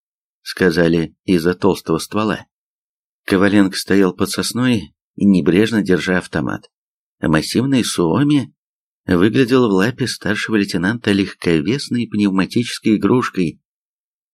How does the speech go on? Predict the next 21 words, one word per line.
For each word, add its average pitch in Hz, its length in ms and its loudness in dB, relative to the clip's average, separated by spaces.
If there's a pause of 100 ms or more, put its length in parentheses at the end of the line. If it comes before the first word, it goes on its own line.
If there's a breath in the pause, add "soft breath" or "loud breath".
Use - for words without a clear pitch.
Женька 104 400 2
опустил 98 420 0
баул, 113 460 2
рухнул 101 500 -2
на 90 200 0
дорожную 85 500 0
пыль 123 220 -4
рядом. 123 420 0 (580)
Последний 98 460 2
километр 98 680 -2 (160)
марш-броска 90 680 0
товарища 95 500 -2
переводчика 104 720 -4 (320)
чуть - 360 -4
не 95 140 2
угробил. 90 640 0 (1080)
От 110 180 0
хутора 135 360 0
до 120 140 2
озера 120 280 0
оказалось 107 600 -2